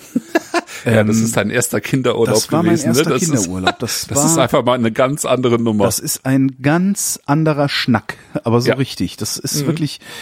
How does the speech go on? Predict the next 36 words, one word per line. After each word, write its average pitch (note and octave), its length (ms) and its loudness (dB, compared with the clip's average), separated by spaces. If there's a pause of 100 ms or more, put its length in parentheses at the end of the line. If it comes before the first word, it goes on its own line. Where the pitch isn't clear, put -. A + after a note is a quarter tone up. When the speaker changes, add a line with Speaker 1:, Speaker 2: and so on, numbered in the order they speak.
(140)
Speaker 1:
ich - 80 0
hab - 80 -2
das D3 140 2
an B2 100 4
anderer E3+ 260 4
Stelle F3 280 2
schon E3 200 0
erzählt, D3 520 0
äh, B2 200 0
im, A#2 180 2
im G#2+ 140 0
Realitätsabgleich C3 840 0
gestern. C3+ 380 0 (560)
Das, - 300 0
äh, G#2+ 440 2 (480)
war C3+ 240 0
das, - 440 -2
das B2+ 320 -4
war D#3 200 2
katastrophal. E3 840 0 (680)
Speaker 2:
Für B2 120 -2
dich, A2+ 120 4
Speaker 1:
Das, C3+ 100 2
Speaker 2:
ja. F#2 140 2
Speaker 1:
ja, B2 220 4
absolut. D#3+ 500 0
Das A#2 120 -2
war D#3 140 2
für - 140 -2
mich C3+ 180 2
wirklich, D#3+ 220 -4
das - 160 -4
war D#3 140 2
eine D3 180 4
solche D3 400 0
Erschütterung, C3 880 0